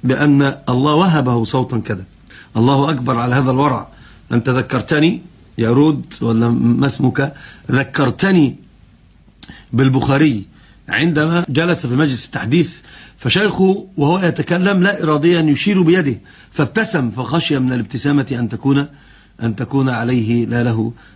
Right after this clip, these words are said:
عند شيخه، أو منقصة في حق شيخه، فذهب يتحلل." يا لله! ولذلك شوف الإمام البخاري: "الشرع ضمن له أن يتكلم في الراوي لحفظ حديث النبي، فهو بعينين، عين بكاء يخشى ورعا،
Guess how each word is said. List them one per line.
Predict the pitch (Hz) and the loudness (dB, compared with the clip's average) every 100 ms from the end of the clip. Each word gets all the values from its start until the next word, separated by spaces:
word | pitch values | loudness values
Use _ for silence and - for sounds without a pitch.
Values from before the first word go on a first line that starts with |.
| - 110 | -10 -4
عند | 113 | -2
شيخه، | 107 127 113 110 107 - | 0 -2 -2 -2 -4 -2
أو | 113 | -2
منقصة | 113 113 - 143 117 | 0 -2 -2 -4 -4
في | 98 | -6
حق | 95 117 - | -10 -8 -4
شيخه، | 123 113 117 120 | -2 0 0 -2
فذهب | 117 113 113 113 | -2 -2 -2 -2
يتحلل." | 113 - 120 98 98 - - - - - - | -6 -8 -8 -8 -10 -16 -20 -20 -20 -20 -2
يا | 131 139 135 | 0 2 2
لله! | 131 117 120 151 131 101 - - - - | 0 0 0 0 0 -4 -12 -20 -14 -4
ولذلك | 113 117 151 - 143 | 0 0 -2 -4 -4
شوف | 127 139 | 0 2
الإمام | 131 143 143 | 2 2 0
البخاري: | 117 147 165 175 - - - | 0 0 0 -2 -6 -20 -8
"الشرع | 120 - 160 160 165 | -4 -2 0 0 2
ضمن | 156 127 175 185 160 | 0 0 2 2 2
له | 151 165 156 143 | 2 2 2 4
أن | |
يتكلم | 143 131 127 160 160 143 | 2 0 -2 0 2 0
في | 123 | -2
الراوي | 127 139 156 123 104 - - - | -2 0 2 0 -4 -14 -20 -10
لحفظ | 147 185 175 | -2 -2 0
حديث | 147 175 180 | -2 0 2
النبي، | 165 185 185 | 2 2 0
فهو | 131 151 147 | 0 0 0
بعينين، | 123 139 160 143 117 - - - | 0 2 2 2 -2 -10 -20 -8
عين | 117 156 156 143 | -2 2 2 2
بكاء | 135 - 175 175 151 147 | -2 -2 -2 -2 0 -2
يخشى | 160 - 143 117 - - | -2 -4 -4 -6 -8 -4
ورعا، | 143 156 120 | -2 -2 -4